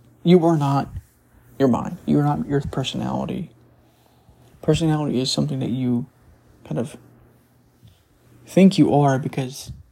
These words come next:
society tells you this, and because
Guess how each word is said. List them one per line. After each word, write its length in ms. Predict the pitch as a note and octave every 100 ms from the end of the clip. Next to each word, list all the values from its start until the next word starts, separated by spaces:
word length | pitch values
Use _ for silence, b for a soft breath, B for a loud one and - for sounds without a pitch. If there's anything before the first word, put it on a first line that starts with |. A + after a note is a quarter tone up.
| _ _ _ _ _ _ _ _ _ _
society 500 | - D3 - C3 C3
tells 380 | B2 - - D3
you 120 | A2+
this, 280 | A#2+ B2+ -
and 80 | C3+
because 420 | B2 - C3 -